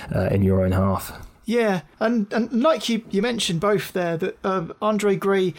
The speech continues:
Speaker 2: the selection was probably surprising given that, um, Pedro was the one dropped and he s-,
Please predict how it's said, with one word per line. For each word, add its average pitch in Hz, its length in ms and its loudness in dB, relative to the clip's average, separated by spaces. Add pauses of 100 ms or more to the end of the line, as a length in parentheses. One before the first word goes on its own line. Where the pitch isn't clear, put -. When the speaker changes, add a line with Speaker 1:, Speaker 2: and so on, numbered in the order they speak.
(160)
Speaker 2:
the 220 80 2
selection 294 480 0
was 240 180 2
probably 240 640 0 (260)
surprising 254 640 0
given 208 320 2
that, 196 320 0
um, 185 160 2
Pedro 233 340 2
was 202 120 2
the 208 80 2
one 185 200 2
dropped 175 260 -2
and 165 80 -2
he 196 100 4
s-, - 200 -2